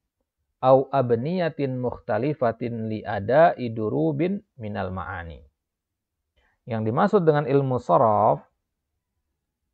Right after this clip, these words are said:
adalah ja'lul kalimah, menjadikan suatu kata ala siyagin,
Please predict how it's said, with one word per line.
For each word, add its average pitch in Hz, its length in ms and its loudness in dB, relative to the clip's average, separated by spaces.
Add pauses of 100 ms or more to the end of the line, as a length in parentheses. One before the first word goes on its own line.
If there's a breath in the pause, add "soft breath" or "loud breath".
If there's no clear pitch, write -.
(520)
adalah 113 640 2 (400)
ja'lul 135 640 2
kalimah, 98 560 -2 (720)
menjadikan 143 640 0
suatu 123 400 -2
kata 98 640 -6 (400)
ala 151 320 4
siyagin, 123 880 -2